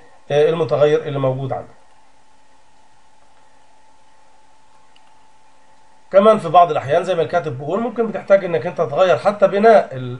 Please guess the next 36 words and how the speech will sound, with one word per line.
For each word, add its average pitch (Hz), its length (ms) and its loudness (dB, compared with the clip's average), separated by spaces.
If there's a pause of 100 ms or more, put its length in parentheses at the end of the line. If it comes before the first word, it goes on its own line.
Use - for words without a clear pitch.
ال-، 123 340 -12
البلوك 127 380 -6
نفسه 151 480 0
او 160 240 4 (400)
تعمل 170 300 0
ري 190 160 -4
انيشاليز 156 760 -2
ذا 135 160 -10
انتاير 156 420 2
داتا 143 280 0
بلوك، 143 300 -2 (420)
تغير 147 600 2
ال-، 147 280 -4
البلوك 135 420 -6
نفسه، 135 380 -2 (160)
آه، 135 120 -4
على 139 200 6
بعض. 101 180 -6 (1300)
اللي 214 120 2
قدامنا 190 420 4
هنا 185 120 6
ده 180 220 6
اللي 202 120 -4
هو 196 100 -2
الديكلاريشن 185 640 -4
فيو، 143 340 -10
لكن، 156 420 -4
آه، 147 220 2
احنا 175 160 -4
شفنا 160 280 -2
برضو 151 240 0
مع 131 140 4
بعض 175 300 4
الداتا، 156 640 0
آه، 123 140 -4
فيو. 113 200 -12